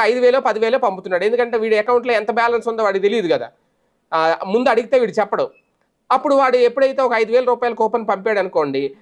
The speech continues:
అది వా-, ఒక, వాడి దగ్గర ఒక పది వేలు బ్యాలెన్స్ ఉంటే ఓకే, ఆడు పే అని కొట్టగానే ఐదు వేలు ఈడి అకౌంట్లోకి వెళ్ళిపోతాయి.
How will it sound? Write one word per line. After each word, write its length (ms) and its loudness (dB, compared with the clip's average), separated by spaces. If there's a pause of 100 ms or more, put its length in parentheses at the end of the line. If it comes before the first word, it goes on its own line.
(180)
అది 200 0
వా-, 220 0
ఒక, 220 0
వాడి 360 0
దగ్గర 140 0
ఒక 220 2
పది 200 0
వేలు 180 2
బ్యాలెన్స్ 360 0
ఉంటే 160 0
ఓకే, 420 2
ఆడు 120 0
పే 200 0
అని 140 0
కొట్టగానే 400 -2
ఐదు 180 2
వేలు 120 2
ఈడి 100 0
అకౌంట్లోకి 360 0
వెళ్ళిపోతాయి. 400 -2